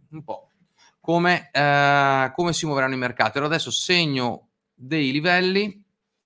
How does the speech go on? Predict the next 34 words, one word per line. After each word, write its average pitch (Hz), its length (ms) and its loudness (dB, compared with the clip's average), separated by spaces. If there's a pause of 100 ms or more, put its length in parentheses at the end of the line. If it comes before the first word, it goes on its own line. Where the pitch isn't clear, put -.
(800)
perché 127 300 -6
ovviamente 131 420 -2
la 117 100 0
prima 151 200 -4
cosa 139 180 -6
da 131 100 -4
fare 135 460 -2
quando 127 260 -6
io 135 140 -2
mi 123 140 -6
trovo 131 460 -2
di 110 140 -10
fronte 135 420 -6
al 120 120 -4
mercato 117 640 -2
è 107 80 -8
capire 120 340 -8
un 117 60 -4
attimo 107 640 -8
che - 180 -16
cosa 117 540 -2
sta 117 200 -10
facendo 117 500 -6
e - 20 -8
su - 160 -18
che 135 80 -4
livelli 127 320 -4
ci - 100 -18
troviamo 117 360 -4
di 110 100 -8
prezzo 123 380 -2
a - 20 -6
livello 113 240 -4
storico. 143 800 0